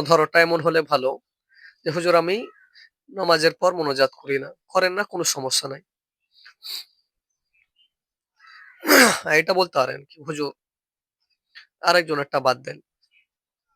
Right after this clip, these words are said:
মোনাজাতটা আমি যদি বেদাত মনে করি বা বেদাতকে বেদাত বলবো না কেন, যদি এটা বেদাত হয়?"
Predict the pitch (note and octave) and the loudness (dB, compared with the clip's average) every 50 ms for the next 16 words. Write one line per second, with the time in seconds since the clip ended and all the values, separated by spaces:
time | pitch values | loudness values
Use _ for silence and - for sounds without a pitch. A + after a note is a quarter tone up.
0 | _ _ _ _ E3+ F3 F3 E3 D#3+ D#3 F3+ E3+ - F#3 F3 E3+ F3 F3+ F#3 - | _ _ _ _ -2 0 0 0 0 0 -4 -2 0 0 2 2 0 -2 -4 -6
1 | - - _ _ _ E3 E3+ D#3 E3 D3+ E3 F3 D#3 D3+ D3 - - C#3+ C3+ C3 | -10 -18 _ _ _ -14 -10 -8 -4 -2 0 0 2 0 0 -2 -4 -8 -6 -6
2 | B2+ - - C3 - C#3 - _ _ _ _ _ _ _ _ _ _ _ _ _ | -8 -10 -12 -12 -12 -14 -18 _ _ _ _ _ _ _ _ _ _ _ _ _
3 | _ _ _ _ _ _ _ _ _ _ _ _ _ _ _ _ _ _ _ _ | _ _ _ _ _ _ _ _ _ _ _ _ _ _ _ _ _ _ _ _
4 | _ _ _ _ _ _ _ _ _ _ _ _ _ _ _ _ _ _ _ - | _ _ _ _ _ _ _ _ _ _ _ _ _ _ _ _ _ _ _ -6
5 | E3 D#3 E3 F3 E3+ F3+ F3+ F3+ - - F#3 D#3+ D3 E3+ F3 E3+ E3 D#3 D3+ - | -4 -2 0 0 2 2 0 0 0 -2 -2 0 2 2 2 4 2 2 0 0
6 | D#3+ E3 F3+ E3 C#3+ C3 B2+ B2+ B2+ - - C3+ B2 - _ _ _ _ _ _ | 0 2 2 2 0 -4 -6 -8 -10 -14 -16 -20 -20 -20 _ _ _ _ _ _
7 | _ _ _ _ _ _ _ _ _ _ D#3 D3+ D#3 E3 D#3+ - D#3 C#3 C#3 C#3+ | _ _ _ _ _ _ _ _ _ _ -16 -6 -4 -4 -2 -2 -2 -2 -2 -2
8 | C3+ C#3 C3 - - - C3 C3 | -2 -2 -6 -6 -4 -4 -4 -4